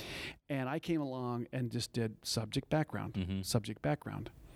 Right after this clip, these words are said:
Speaker 1: Even in my early ones, there was no full body 'cause that creating a shadow around the feet is really
Speaker 2: Yeah.
Speaker 1: difficult, right? So it was really simple,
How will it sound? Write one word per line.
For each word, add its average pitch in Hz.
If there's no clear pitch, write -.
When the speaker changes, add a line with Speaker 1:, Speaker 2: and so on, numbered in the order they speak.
Speaker 1:
Even 185
in 143
my 127
early 156
ones, 120
there 143
was 156
no 127
full 120
body 131
'cause 120
that 120
creating 160
a -
shadow 135
around 117
the 113
feet 147
is 113
really 120
Speaker 2:
Yeah. 104
Speaker 1:
difficult, 117
right? 117
So 135
it 135
was 120
really 156
simple, 120